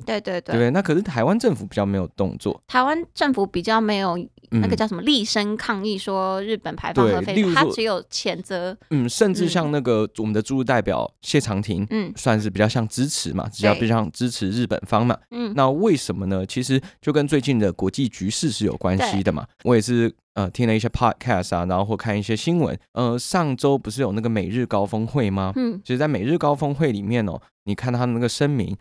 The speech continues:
Speaker 2: 就会发现说其实是日本现在是会去要求美国，或比较日方会比较强硬一点，去想要美国卖军武给台湾啊，
Speaker 3: 哦。
Speaker 2: 或者是加强美国在印太地区的军事武力，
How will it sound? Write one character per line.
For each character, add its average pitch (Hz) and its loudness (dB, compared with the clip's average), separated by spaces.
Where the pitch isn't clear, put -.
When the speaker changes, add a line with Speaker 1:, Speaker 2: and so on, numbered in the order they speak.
Speaker 2:
就 160 2
会 - 4
发 165 2
现 170 2
说 147 2
其 123 -2
实 127 2
是 147 2
日 180 0
本 - 0
现 123 -4
在 113 2
是 110 -2
会 110 2
去 110 -2
要 180 2
求 123 -2
美 110 2
国， 92 0
或 135 0
比 110 -12
较 117 4
日 196 0
方 165 -2
会 156 0
比 110 -2
较 123 4
强 127 -2
硬 165 2
一 160 2
点， 117 0
去 135 4
想 104 2
要 127 6
美 123 4
国 95 0
卖 139 0
军 151 2
武 113 0
给 62 -4
台 - -8
湾 131 2
啊， 113 2
Speaker 3:
哦。 - 2
Speaker 2:
或 123 4
者 98 -2
是 127 2
加 139 2
强 107 -2
美 98 2
国 90 -2
在 117 4
印 127 2
太 110 0
地 117 0
区 101 -2
的 101 4
军 117 2
事 98 -2
武 101 0
力， 139 -2